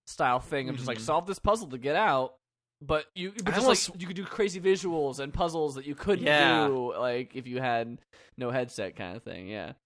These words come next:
Speaker 2: Yeah, you could totally take it to the next level, and if you're, like,
Speaker 1: You just
Speaker 2: smart
Speaker 1: have to have a
Speaker 2: about it, you
Speaker 1: game
Speaker 2: can
Speaker 1: designer. You have to have, like, several game designers to, like, you know, model and art and do all the
Speaker 2: Yeah.
Speaker 1: programming for it is the only
Speaker 2: But
Speaker 1: thing.
Speaker 2: what was also cool about it is, like, unlike escape rooms where it's like, "Okay, this escape room's being used, like, there's no other way we can get other people in."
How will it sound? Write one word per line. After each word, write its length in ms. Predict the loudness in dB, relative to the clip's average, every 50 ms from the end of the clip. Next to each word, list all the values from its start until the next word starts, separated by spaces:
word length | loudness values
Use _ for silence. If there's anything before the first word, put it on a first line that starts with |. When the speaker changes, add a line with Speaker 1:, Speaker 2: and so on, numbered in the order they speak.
| _ _ 0
Speaker 2:
Yeah, 100 | 2 2
you 100 | 2 2
could 140 | -2 -2
totally 240 | 0 0 0 0 0
take 160 | -2 -4 -2
it 80 | -2 -2
to 80 | -2 -2
the 60 | -2
next 240 | -2 -2 -4 -4 -2
level, 240 | -4 -2 -2 -4 -8
and 80 | -10
if 100 | -10 -10
you're, 180 | -10 -10 -10 -8
like, 180 | -8 -8 -6 -4
Speaker 1:
You 40 | -4
just 100 | -2 0
Speaker 2:
smart 80 | 0
Speaker 1:
have 40 | 0 0
to 40 |
have 60 | 0 0
a 20 |
Speaker 2:
about 60 | 0 0
it, 60 | -2
you 40 | -2
Speaker 1:
game 60 | -2
Speaker 2:
can 40 | -2
Speaker 1:
designer. 400 | -4 -4 -4 -4 -4 -4 -8 -8
You 120 | -4 -2 0
have 60 | 0
to 60 | 0
have, 100 | 0 -2
like, 140 | -4 -6 -4
several 240 | -4 -4 -4 -4 -4
game 200 | -4 -4 -6 -6
designers 420 | -6 -4 -4 -4 -4 -6 -8 -10 -10
to, 100 | -8 -8
like, 220 | -8 -8 -10 -10
you 140 | -10 -8 -8
know, 80 | -8
model 420 | -6 -4 0 2 2 2 2 0 -2
and 400 | -2 -4 -8 -12 -14 -16 -14 -6
art 360 | -4 -2 -2 -2 -4 -6 -6
and 380 | -6 -6 -6 -6 -8 -12 -12 -10
do 180 | -6 -4 -2 -2
all 80 | -2 -2
the 200 | -2 -4 -4 -4
Speaker 2:
Yeah. 280 | -2 2 4 6 8 6
Speaker 1:
programming 480 | 6 4 2 -2 -4 -6 -6 -8 -10 -10
for 220 | -6 -4 -4 -2
it 80 | -2 -4
is 140 | -6 -6
the 80 | -6 -6
only 100 | -2 2
Speaker 2:
But 60 | 6
Speaker 1:
thing. 80 | 6 6
Speaker 2:
what 80 | 6
was 140 | 6 4 4
also 280 | 4 4 4 2 0 -2
cool 280 | -2 0 2 4 4 6
about 240 | 6 6 6 6 6
it 120 | 4 2
is, 180 | 0 -2 0 2
like, 200 | 2 2 2 0 -2
unlike 280 | -2 0 0 -2 -2 -4
escape 360 | -8 -6 -4 -2 -2 -2 -4
rooms 160 | -6 -10 -8
where 80 | -8 -8
it's 80 | -6
like, 160 | -6 -6 -6 -6
"Okay, 240 | -8 -6 -4 -4
this 140 | -6 -6 -8
escape 320 | -10 -8 -6 -4 -4 -4 -6
room's 160 | -10 -10 -8
being 220 | -8 -8 -6 -6
used, 340 | -4 -4 -4 -4 -4 -4 -2
like, 240 | -2 -2 -2 -4 -8
there's 220 | -8 -8 -6 -4
no 100 | -2 0
other 140 | 0 0 2
way 100 | 2 2
we 60 | 0 0
can 60 | -2
get 100 | -4 -2
other 140 | -2 -2 -2
people 300 | -2 -4 -4 0 0 0
in." 180 | 0 0 -4